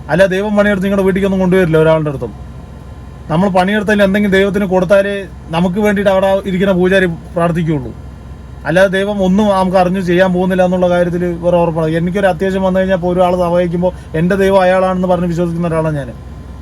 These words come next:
അത് ആദ്യം മനസ്സിലാക്കാൻ പഠിക്കുക. നിങ്ങളുടെ ഉള്ളിലുണ്ട് ഒരു ദൈവം, അതാണ് നിങ്ങൾ വിശ്വസിക്കേണ്ടത്. അല്ലാതെ പുറമേ കാണുന്ന ഒരു കല്ലല്ല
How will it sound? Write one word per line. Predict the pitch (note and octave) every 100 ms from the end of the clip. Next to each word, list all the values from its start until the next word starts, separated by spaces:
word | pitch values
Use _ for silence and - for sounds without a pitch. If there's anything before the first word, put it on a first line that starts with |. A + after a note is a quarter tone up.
| - - - - - - - - - - -
അത് | E3 F3
ആദ്യം | G#3 A3+
മനസ്സിലാക്കാൻ | G#3 F3 G3+ G3 F#3+
പഠിക്കുക. | E3+ D#3 D3+
നിങ്ങളുടെ | F3 G3+ A3 G#3
ഉള്ളിലുണ്ട് | G3 A3 G3+ G3+
ഒരു | F#3 F3
ദൈവം, | F3 D3+
അതാണ് | D#3 G3 G#3
നിങ്ങൾ | G3 G3 G3 D#3+ E3
വിശ്വസിക്കേണ്ടത്. | E3 F#3 E3+ F3 D#3 D3+
അല്ലാതെ | E3 F#3+ G3 F#3+ - -
പുറമേ | E3+ F#3+ G3+
കാണുന്ന | G3 F#3+ F#3+
ഒരു | F3
കല്ലല്ല | F3 G3 F#3+